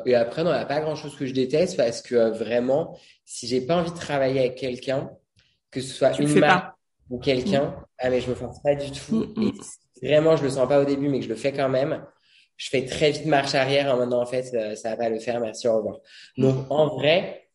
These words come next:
Speaker 1: j'ai une telle liberté que il y a
Speaker 2: Ouais, c'est chouette d'avoir cette liberté.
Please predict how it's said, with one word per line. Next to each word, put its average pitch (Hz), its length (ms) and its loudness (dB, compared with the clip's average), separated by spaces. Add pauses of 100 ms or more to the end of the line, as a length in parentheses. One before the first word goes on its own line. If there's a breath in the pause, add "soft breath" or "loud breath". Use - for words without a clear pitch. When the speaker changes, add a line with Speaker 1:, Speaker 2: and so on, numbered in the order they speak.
(440)
Speaker 1:
j'ai 123 160 0
une 127 180 0
telle 185 240 4
liberté 165 720 2
que 147 200 -2 (200)
il 120 60 -14
y 123 40 2
a 160 60 4
Speaker 2:
Ouais, 220 100 8
c'est 214 180 2
chouette 214 200 4
d'avoir 180 200 2
cette 180 180 -6
liberté. - 360 -4